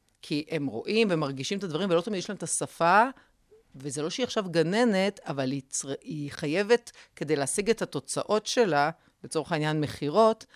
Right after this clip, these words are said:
היא בסופו של דבר צריכה לעבוד עם צוות של חמישה אנשים, שהם צריכים בסוף לעבוד מול הלקוחות, כל אחד בגזרה שלו.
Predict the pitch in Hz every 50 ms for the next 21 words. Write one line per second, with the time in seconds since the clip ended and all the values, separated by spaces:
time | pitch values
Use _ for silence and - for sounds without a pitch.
0 | - - - - _ _ _ - 139 147 - - 139 180 202 214 226 220 175 -
1 | - - 180 190 180 165 180 175 180 147 - - - 190 185 202 - - 190 -
2 | - 151 135 135 120 - - 196 196 208 220 214 190 - - - 151 139 135 143
3 | 156 - _ _ _ _ _ _ - - - - - - _ _ - - - -
4 | - - 165 151 151 151 143 147 - _ _ - 139 156 208 214 214 - 208 175
5 | 196 185 170 - 175 - - 151 143 151 165 160 147 143 151 165 165 156 151 151
6 | 139 127 - - - - - 180 170 - - 151 143 - - 151 123 143 120 139
7 | 120 117 120 131 - - - 127 110 117 123 147 196